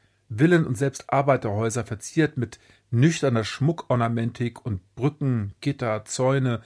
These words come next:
und Eisenarchitektur als filigrane Kunstwerke des Alltags. Ab und zu wurde gehalten zum Fotografieren oder Zeichnen.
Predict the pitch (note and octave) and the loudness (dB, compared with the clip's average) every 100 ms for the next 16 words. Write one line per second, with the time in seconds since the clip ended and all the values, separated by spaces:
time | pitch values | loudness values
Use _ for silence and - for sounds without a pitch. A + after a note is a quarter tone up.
0 | - - - - - B2+ C3+ D3 C#3 B2+ | -14 -20 -6 -4 -2 0 2 2 0 -2
1 | A#2+ B2 - C3 C3 - - - C#3+ D3+ | -4 -6 -6 2 2 0 -8 -8 -4 -4
2 | D3+ F#2+ G2+ A#2+ B2+ B2+ - A2+ A#2 - | -6 -6 -2 -2 -2 -6 -8 -6 -6 -8
3 | - G2 G2+ G#2 G2 - - G2 - - | -6 -6 -4 -8 -10 -12 -10 -10 -10 -16
4 | G2 - - _ _ _ _ _ _ _ | -16 -16 -16 _ _ _ _ _ _ _
5 | - - - - A#2 A#2+ D#3+ - D3 D3+ | -20 -20 -20 -8 -4 -2 -2 -2 -2 -2
6 | C3 A2+ G#2 D3 - B2+ C#3 - C3 A#2+ | -4 -4 -2 -4 -4 -12 -12 -10 -8 -6
7 | G2+ - B2+ A#2 A#2+ - G#2 G2 F2+ D2+ | -6 -4 -6 -2 -4 -4 -4 -4 -8 -12